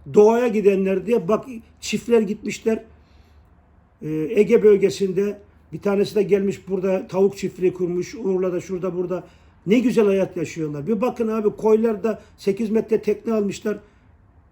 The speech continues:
Karı koca orada teknede yaşıyorlar. Koylara çekiyorlar. Dört ay, beş ay orada, yazın oradalar. Ne var ya İstanbul, İstanbul, İstanbul kim ya? İstanbul bizim babamız mı ya? Dostlarım,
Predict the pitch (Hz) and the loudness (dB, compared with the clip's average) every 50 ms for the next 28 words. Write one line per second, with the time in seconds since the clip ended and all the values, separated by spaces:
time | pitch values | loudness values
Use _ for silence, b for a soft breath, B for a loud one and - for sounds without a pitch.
0 | _ - - 175 190 208 202 214 202 180 202 160 - - 196 202 185 202 202 196 | _ -8 -2 0 0 2 4 2 2 2 2 -2 -2 -2 -2 0 0 0 -2 -4
1 | - - - _ _ - 180 185 180 - 202 185 202 196 196 170 165 - 190 180 | -4 -8 -16 _ _ -6 -6 -6 -2 -2 0 2 2 2 2 2 -2 -4 -6 -6
2 | 170 165 175 175 - _ _ _ _ - _ _ _ _ _ _ _ _ _ _ | -4 -6 -10 -12 -14 _ _ _ _ -20 _ _ _ _ _ _ _ _ _ _
3 | _ _ _ _ _ _ _ _ _ - - 196 208 202 196 202 202 202 196 - | _ _ _ _ _ _ _ _ _ -4 2 6 6 6 6 6 2 2 -2 -4
4 | 190 180 - - 190 175 170 175 180 165 147 - - _ _ _ _ _ _ - | -6 -6 -6 -6 -6 -6 -4 -6 -8 -10 -12 -18 -20 _ _ _ _ _ _ -14
5 | 135 117 208 208 202 208 - 196 180 165 165 202 190 - 202 196 190 185 185 185 | -4 0 2 2 2 0 -2 -4 -4 -2 -2 -2 -2 -2 -2 -2 -2 -2 -2 -2
6 | 185 185 175 185 180 175 180 180 160 185 190 196 190 185 190 175 180 180 - - | -4 -4 -4 -4 -4 -4 -4 -4 -6 -4 -4 -4 -4 -4 -4 -6 -6 -8 -10 -16
7 | b b b b b b b _ - 165 202 254 285 285 294 277 262 262 262 262 | b b b b b b b _ -2 2 4 4 4 4 2 2 0 -2 -4 -6
8 | 240 - 220 - - - - 233 233 233 226 226 - - - - - - 220 220 | -6 -6 -8 -8 -8 -4 -2 -2 0 2 0 0 -2 -2 -8 -10 -6 -4 -2 -2
9 | 220 214 220 214 - - - 254 254 262 285 277 - - - 233 208 180 165 170 | 0 0 -2 -2 -4 -2 0 0 0 2 0 -2 -4 -4 -4 -4 -2 -2 -4 -6
10 | 165 170 165 b b b b b - - - - 240 240 233 254 240 233 208 240 | -6 -10 -12 b b b b b -10 -10 -4 -2 -2 0 0 0 0 -2 -2 0
11 | 190 220 220 254 254 294 311 220 226 262 233 214 220 214 208 202 190 - _ _ | 0 2 2 4 4 4 4 2 2 0 2 2 0 0 -4 -6 -10 -14 _ _
12 | _ _ _ _ _ _ _ _ _ _ - 151 185 190 - - 269 269 254 226 | _ _ _ _ _ _ _ _ _ _ -6 -4 -4 -4 -2 0 0 0 0 0
13 | - | -2